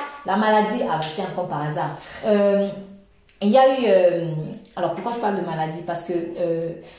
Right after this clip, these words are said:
mes souvenirs ne sont plus bons. Mais l'un des maris, ou l'un des fils, je préfère dire ça comme ça, l'un des fils de Naomi avait un nom qui signifiait maladie en fait.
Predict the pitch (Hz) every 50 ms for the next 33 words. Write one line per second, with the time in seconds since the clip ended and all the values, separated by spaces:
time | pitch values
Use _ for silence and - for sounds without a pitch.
0 | - - - 190 190 190 208 202 190 196 202 220 254 262 247 214 196 - - 208
1 | 208 208 - 185 180 180 180 180 180 185 196 220 233 240 - - - - - -
2 | - - 175 214 277 320 330 - 233 220 208 208 208 202 196 202 226 240 220 233
3 | - - - - - _ _ _ _ _ - - 254 254 247 269 311 320 311 262
4 | 220 208 - - 254 226 - - - - 175 165 180 185 - - 170 - 151 147
5 | 147 - - - - - - - 196 214 269 294 285 247 214 - - - - -
6 | 269 247 - - - - - - - _ _ _ _ - 156 175 180 180 180 175
7 | 185 180 180 185 185 185 185 202 214 - 240 220 190 180 190 208 - - 226 233
8 | 226 214 202 196 196 208 214 - - - 214 202 - 185 175 160 - - 208 190
9 | 185 185 175 165 156 151 151 151 151 - 180 156 - - - - -